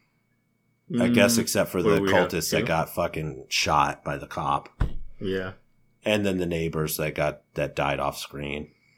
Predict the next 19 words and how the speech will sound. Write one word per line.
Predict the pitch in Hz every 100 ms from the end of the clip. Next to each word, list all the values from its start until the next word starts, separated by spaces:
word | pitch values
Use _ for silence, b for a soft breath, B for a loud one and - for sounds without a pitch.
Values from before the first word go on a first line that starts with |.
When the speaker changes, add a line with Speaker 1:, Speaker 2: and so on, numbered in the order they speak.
| -
Speaker 2:
Mm-hmm. | 101 92 92 - _ 110
Well, | 113
we | 120
saw | 117 120 117 113 113
the | 104 101
neighbor | 101 110 110 107
couple | - 107 113 107
die. | 104 104 101 104 - _ _ _ _ _
Well, | 117
we | 113
didn't | 104 98
actually | 92 90 87 80
Speaker 1:
We |
Speaker 2:
see |
Speaker 1:
didn't | 73 67
Speaker 2:
them | 69 71
Speaker 1:
see, |
Speaker 2:
die. | 71
Speaker 1:
right. | 73 71 71